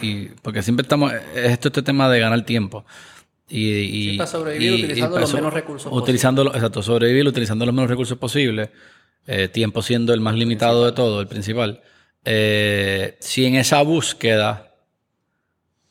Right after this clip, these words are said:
Speaker 1: dejamos de existir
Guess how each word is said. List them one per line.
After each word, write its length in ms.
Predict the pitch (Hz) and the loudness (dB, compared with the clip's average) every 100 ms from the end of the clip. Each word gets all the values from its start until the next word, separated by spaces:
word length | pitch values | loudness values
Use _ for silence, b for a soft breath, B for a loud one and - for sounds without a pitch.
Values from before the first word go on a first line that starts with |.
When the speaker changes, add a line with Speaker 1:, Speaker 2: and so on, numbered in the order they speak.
| _ _ _ _ _ _ _ _ _ _ _ _ _ _ _ _ _ _ _ _ _ _ _ _ _ _ _ _ _ _ _ | _ _ _ _ _ _ _ _ _ _ _ _ _ _ _ _ _ _ _ _ _ _ _ _ _ _ _ _ _ _ _
Speaker 1:
dejamos 720 | 110 101 123 110 113 117 110 | -14 0 2 2 0 -2 -2
de 80 | 117 | -4
existir 880 | 117 - 120 - - 120 101 101 - | -2 -4 -4 -4 0 0 0 -6 -16